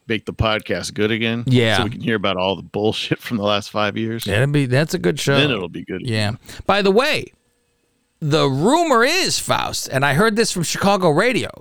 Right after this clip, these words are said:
Speaker 2: This is for you. This has nothing to do with wrestling. This is baseball. The Giants.
Speaker 1: You get a twofer.
Speaker 2: A twofer,
Speaker 1: That one?
Speaker 2: Faust. A twofer. Who do you hear? Who do you
Speaker 1: Oh,
Speaker 2: hear?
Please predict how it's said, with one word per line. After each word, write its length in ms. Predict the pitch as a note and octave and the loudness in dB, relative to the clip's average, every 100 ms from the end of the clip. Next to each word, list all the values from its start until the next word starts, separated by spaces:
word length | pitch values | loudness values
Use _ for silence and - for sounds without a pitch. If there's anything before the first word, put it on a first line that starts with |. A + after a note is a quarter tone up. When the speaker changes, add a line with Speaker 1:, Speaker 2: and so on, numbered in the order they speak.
| - | -4
Speaker 2:
This 240 | D3 F3 | -2 0
is 80 | E3+ | 0
for 120 | - | 2
you. 80 | F3+ | 2
This 180 | E3 D3 | 2 0
has 80 | C#3+ | 0
nothing 360 | C#3 A3+ A#3+ G#3 | 0 0 0 0
to 60 | |
do 100 | F3+ | 2
with 140 | G3 G3 | 4 4
wrestling. 340 | G3 G3+ E3+ | 2 0 2
This 140 | C#3 | 0
is 60 | C3 | 0
baseball. 520 | C3 A#3 - G2+ - _ _ _ _ - | 0 0 -2 -6 -10 _ _ _ _ -4
The 80 | A#2+ | 0
Giants. 760 | A#2 A3 C#4+ C#3 - - - _ _ _ _ _ _ _ _ _ _ _ | 2 4 2 -2 -6 -8 -8 _ _ _ _ _ _ _ _ _ _ _
Speaker 1:
You 80 | G#2 | -8
get 100 | G#2 | -6
a 60 | G2 | -4
twofer. 500 | - D#3+ - E2 - _ _ - | 0 0 0 -8 -10 _ _ -20
Speaker 2:
A 40 | - | -14
twofer, 440 | - G#2 D3+ G3 | -10 -6 -6 -2
Speaker 1:
That 180 | A2+ B2+ | -2 0
one? 140 | E3 | -2
Speaker 2:
Faust. 360 | E2 F2 - - _ _ - | -4 -10 -18 -20 _ _ -16
A 40 | |
twofer. 500 | - D3+ G3+ - C#3 | -6 -4 -4 -8 -2
Who 140 | C3 | 2
do 40 | F#3+ | 2
you 100 | G3 | 2
hear? 280 | A2+ E2 - | 0 -4 -6
Who 120 | - | -2
do 60 | E3+ | 0
you 60 | |
Speaker 1:
Oh, 20 | |
Speaker 2:
hear? 120 | C3 | -2